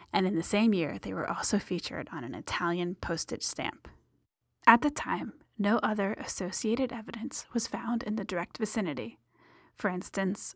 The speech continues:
other remnants of a shipwreck. And so speculation ran rampant as to the origin of these fellows. Knowing that the Romans were big fans of Greek art and the original looters of it,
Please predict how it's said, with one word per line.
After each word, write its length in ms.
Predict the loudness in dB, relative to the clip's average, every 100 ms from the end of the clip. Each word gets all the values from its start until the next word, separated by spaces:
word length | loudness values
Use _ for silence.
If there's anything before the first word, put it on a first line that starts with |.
| 4
other 200 | 6 6
remnants 460 | 4 2 0 -2
of 100 | -4
a 60 | -2
shipwreck. 600 | -2 -4 -4 -4 -4 -18 _ _ _ _ _ -20 -20 _
And 100 | 2
so 380 | 6 8 8 6
speculation 800 | 0 0 0 4 4 2 2 -2
ran 240 | -2 -2 0
rampant 540 | -2 -2 -6 -14 -10 -4
as 180 | -4
to 100 | -2
the 140 | -4 -4 -4
origin 560 | -2 -2 -2 -2 -4 -6
of 140 | -10 -6
these 240 | -6 -4
fellows. 500 | -2 -2 -4 -6 -12 -14 _ _ _ _ _ _ _ -2 8
Knowing 360 | 12 12 10
that 140 | 4 -2
the 60 |
Romans 460 | 0 2 2 0 -4
were 60 |
big 240 | -4 -6 -8
fans 420 | -6 -2 -2 -2
of 160 | -6 -10
Greek 220 | -6 -2
art 280 | 0 -2 -6 _
and 140 | -2
the 100 | 0
original 420 | 4 4 6 2 2
looters 460 | 6 8 8 2
of 160 | -2 -2
it, 160 | -4